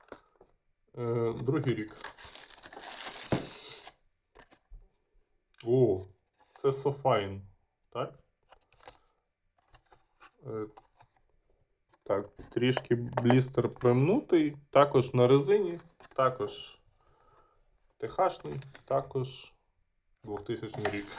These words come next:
<laughs> Так, е, бумбокс ось такий. Дуже смахує на цю Escalade, чи як там він. Ось така брутальна машина. Ну, непогано, до речі.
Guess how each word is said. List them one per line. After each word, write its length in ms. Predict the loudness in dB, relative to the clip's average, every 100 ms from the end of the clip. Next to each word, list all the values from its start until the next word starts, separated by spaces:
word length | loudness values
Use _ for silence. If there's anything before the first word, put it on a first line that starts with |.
| -4
<laughs> 160 | -2 -2 -2 -4 -8 -18 -14 -10 -10 -12 -20 -20 _ _ _ _ _ _ -14 -10
Так, 600 | -4 -2 0 0 0 -4 -10 _ -12
е, 220 | -6 -4
бумбокс 840 | -4 -4 0 2 4 2 0 -10 -14
ось 160 | -14 -14
такий. 420 | -20 -16 -18 -18 _ _ _ _ _ _ _ _
Дуже 220 | 2 2 2
смахує 580 | -2 -2 -2 -2 -4
на 180 | -2 -4
цю 160 | -2 -2
Escalade, 840 | -2 -2 -4 -4 -4 -6 -10 _
чи 60 | -8
як 160 | -8
там 200 | -10 -12 -12
він. 160 | -14 -18 -20 _ _ _ _ _ _ _ _ _ _
Ось 120 | -20 -16
така 340 | -14 -10 -10 -12 -20 _ _ -16
брутальна 560 | -10 -10 -8 -10 -10 -12
машина. 460 | -16 -18 -16 -14 -16 -14
Ну, 220 | -6 0
непогано, 400 | 0 0 -2 -2 -4
до 60 | -4
речі. 380 | -6 -8 -10